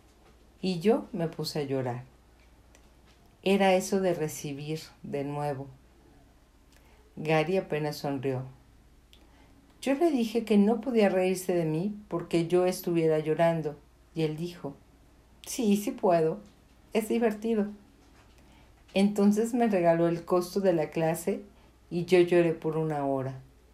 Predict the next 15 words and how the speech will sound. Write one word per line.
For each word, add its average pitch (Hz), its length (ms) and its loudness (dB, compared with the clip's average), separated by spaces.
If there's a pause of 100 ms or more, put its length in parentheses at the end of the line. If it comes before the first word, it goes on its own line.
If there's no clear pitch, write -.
(1040)
El 190 180 2
recibir 196 460 2
en 247 100 0
su 247 200 -6
totalidad 156 720 -2 (200)
estaba 175 460 0
entreverando 165 840 2
mi 175 160 0
mundo, 156 540 -2 (460)
de 170 160 6
adentro 170 480 4
hacia 156 220 -2
afuera, 147 600 -4 (180)
de 156 120 -4
nuevo. 139 480 -4